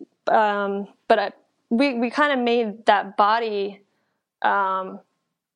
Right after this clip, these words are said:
based off of what, how much work I could fit on it, but still make it really practical. So we ended up doing the wooden pickup covers, but, you know, we, I, I mean, it's just,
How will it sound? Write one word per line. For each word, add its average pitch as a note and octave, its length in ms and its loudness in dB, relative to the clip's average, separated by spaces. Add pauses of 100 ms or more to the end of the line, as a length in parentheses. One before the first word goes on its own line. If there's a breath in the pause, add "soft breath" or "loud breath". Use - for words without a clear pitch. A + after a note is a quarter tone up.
(480)
based A3 380 2
off G#3 260 2
of F#3+ 320 -6 (120)
what, G3 540 0
how G#3+ 200 0
much A3 320 -2
work G3+ 400 0
I F#3 100 2
could F#3+ 220 -6
fit G#3 260 2
on F3+ 180 -4
it, - 300 -6
but G3 160 4
still - 360 0
make F#3 300 -2
it F3+ 280 0 (720)
really G3 400 4
practical. F#3+ 960 0 (1300 loud breath)
So G#3+ 180 4
we G#3 100 2
ended G#3+ 220 0
up G3 120 2
doing G3+ 200 0
the F#3+ 80 0
wooden F#3+ 360 0
pickup - 380 -2
covers, F3+ 560 -2
but, - 300 0
you G3 100 -2
know, F3+ 240 0
we, F3+ 320 -2 (520 soft breath)
I, G#3 180 2
I A3+ 80 2
mean, A#3 200 0
it's G#3+ 160 -2
just, A#3 220 -2